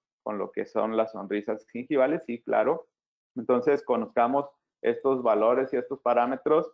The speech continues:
que básicamente son los mismos de sig a los de pep y colaboradores. Ahora bien, ¿de dónde a dónde medimos eso? Bueno, es importante. Hay que sacarlo del subnasal al estomion superior,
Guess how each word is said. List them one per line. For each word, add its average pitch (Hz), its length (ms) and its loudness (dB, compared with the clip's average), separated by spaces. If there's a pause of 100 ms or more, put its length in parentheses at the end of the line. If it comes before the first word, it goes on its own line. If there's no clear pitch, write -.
(220)
que 120 120 0
básicamente 127 640 0
son 123 180 -4
los 120 140 0
mismos 120 380 -4
de 113 80 -2
sig 156 380 0
a 113 80 2
los 104 200 -2
de - 80 0
pep - 300 -2
y - 120 -8
colaboradores. 50 800 -2 (440)
Ahora 120 180 4
bien, 123 260 4
¿de 104 140 0
dónde 165 340 4
a 180 60 6
dónde 175 240 0
medimos 160 440 -2
eso? 160 300 0
Bueno, 135 220 -6
es - 80 -14
importante. 147 720 -4 (100)
Hay - 100 -4
que 127 160 -4
sacarlo 123 640 0
del - 160 -4
subnasal 165 680 2
al 117 140 0
estomion 117 500 -2
superior, 92 560 -6